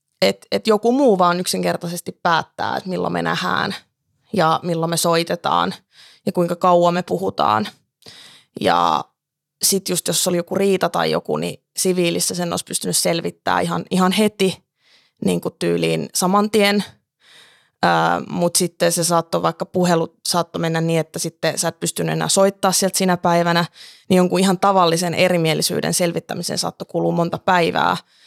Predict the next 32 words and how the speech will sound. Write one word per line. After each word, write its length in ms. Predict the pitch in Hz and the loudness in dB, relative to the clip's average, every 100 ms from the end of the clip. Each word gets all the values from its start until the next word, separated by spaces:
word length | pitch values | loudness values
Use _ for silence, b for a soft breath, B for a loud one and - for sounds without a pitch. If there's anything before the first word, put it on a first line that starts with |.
| b b | b b
koska 600 | - - - - 76 71 _ _ _ 170 | -2 0 0 0 -2 -2 _ _ _ 0
ei 120 | 165 | 2
tiennyt, 360 | 175 170 160 | 2 2 0
miten 240 | 165 170 160 | -4 -4 -4
ne 80 | 170 | -2
puheluajat 580 | 175 165 - 67 - | -2 0 0 -2 -4
menee. 380 | - 71 62 69 - b b b b - | -8 -8 -6 -8 -10 b b b b -2
Ja 260 | 78 71 69 _ _ - | 0 0 -4 _ _ -6
sit 200 | - 185 | -4 0
se 80 | 196 | 2
oli 140 | 196 | 2
kamalaa, 540 | 190 175 170 165 165 170 | 2 2 4 4 4 0
kun 180 | 226 _ _ _ _ _ - | -6 _ _ _ _ _ 0
puhelu-, 440 | 196 196 180 170 | 4 4 4 2
puhelin 400 | - 190 175 165 | 0 2 4 2
aika 300 | 175 180 185 | 2 2 4
vaikka 260 | 180 180 185 | 2 2 2
loppu, 420 | 180 - - 185 - _ | 0 -2 -2 -2 -2 _
tai 160 | - 170 | -2 -2
ties, 320 | 180 175 175 | 2 2 2
että 240 | 175 - 180 b b b b b | -2 -4 -6 b b b b b
niinku 160 | 170 165 | -2 0
syystä 340 | 196 180 180 | 2 2 0
tai 200 | 170 170 | 0 0
toisesta, 480 | 180 180 180 170 170 | 4 2 2 0 -2
että 120 | 165 | 0
joko 240 | 170 170 165 | 0 2 0
että 160 | - | 0
alkoi 220 | - 170 | 0 0
joku 240 | 170 175 180 | -2 2 2
ulkoilu 360 | 180 170 170 | 2 0 -2
tai, 340 | 170 156 160 | -2 -2 0